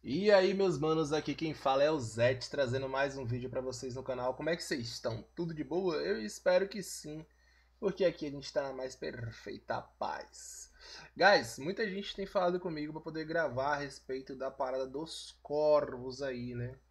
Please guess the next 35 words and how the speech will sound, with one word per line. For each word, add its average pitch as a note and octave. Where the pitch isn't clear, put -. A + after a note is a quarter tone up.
Do, C#3
das -
conquistas F3
dos C3+
corvos, E3+
que -
ao D3+
encontrar F3
os F3+
corvos E3+
vocês F3+
vão E3
ganhar D#3
invocações. D3
Essa G3
call, F3+
ela F3+
não G3
é F3+
uma F3+
call E3
minha, C#3
tá? C#3
Essa D3
call C#3
aqui, C3+
ela C#3
é C#3+
uma D3
call C3
do C3+
mano C#3
João B2+
Shira, E3
beleza? B2+